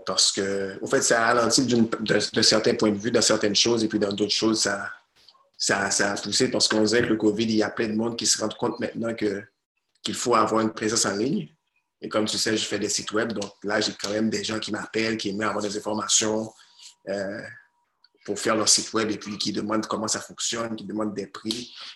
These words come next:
Fait que cette partie-là, ça fonctionne, ça va, ça va pas mal. Au niveau des autres choses, euh, j'ai perdu beaucoup de mes fournisseurs. C'est des entreprises que j'avais, que j'avais qui étaient, euh, avec qui j'ach-, j'achetais du matériel, qui ont dû fermer leurs portes,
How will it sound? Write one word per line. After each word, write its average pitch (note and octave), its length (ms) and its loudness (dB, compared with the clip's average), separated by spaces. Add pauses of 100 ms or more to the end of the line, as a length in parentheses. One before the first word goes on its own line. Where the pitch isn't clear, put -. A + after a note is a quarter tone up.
Fait - 80 -10
que - 80 -12
cette A2 200 -4
partie-là, A#2 380 -2
ça - 140 -4
fonctionne, A2 680 -4
ça - 600 -8
va, A2+ 180 -4
ça - 140 -4
va B2+ 160 -4
pas G#2+ 120 -8
mal. G#2 320 -12 (560)
Au G#2+ 80 -8
niveau A2+ 320 -2
des A2 220 -4
autres A2 160 -4
choses, A#2 520 -2
euh, G2+ 120 -8
j'ai G#2 160 -4
perdu G#2+ 260 -2
beaucoup A2+ 220 -4
de A#2 60 -2
mes A2 100 -2
fournisseurs. A2 600 -2
C'est G#2+ 120 -4
des G#2+ 100 -4
entreprises A2 400 -4
que A2 100 -2
j'avais, G#2 520 -2 (600)
que G2+ 100 -4
j'avais G#2 380 0
qui G#2+ 140 -4
étaient, G#2+ 480 0
euh, G2 400 -6 (460)
avec A2+ 240 -8
qui A#2 100 -4
j'ach-, A2 220 2
j'achetais A2+ 260 2
du A2+ 100 0
matériel, A2+ 640 0 (640)
qui G#2 80 -4
ont G#2 80 0
dû G#2 120 -2
fermer A2 260 2
leurs G#2+ 220 0
portes, - 440 -4